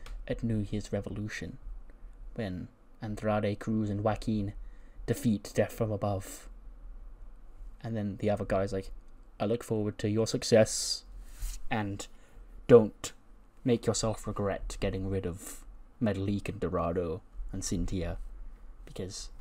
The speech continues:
they're youthful assets." And Legado must spread the Lucha message for all of W W E. We then cut back to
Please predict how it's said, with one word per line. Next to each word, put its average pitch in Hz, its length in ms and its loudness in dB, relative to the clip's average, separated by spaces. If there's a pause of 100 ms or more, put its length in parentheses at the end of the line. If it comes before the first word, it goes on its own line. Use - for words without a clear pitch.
(300)
they're 107 140 4
youthful 107 440 -2
assets." - 640 -6 (1120)
And 95 420 -6 (840)
Legado 104 540 6
must - 640 0 (680)
spread 98 540 0 (800)
the 110 100 4
Lucha 110 420 -2
message - 720 -4 (500)
for 107 300 -2
all 104 140 0
of 95 100 -4
W 95 260 -2
W 92 320 -6
E. 90 220 -6 (3750)
We 147 80 8
then 147 100 10
cut 139 180 6
back 127 300 8
to 104 280 6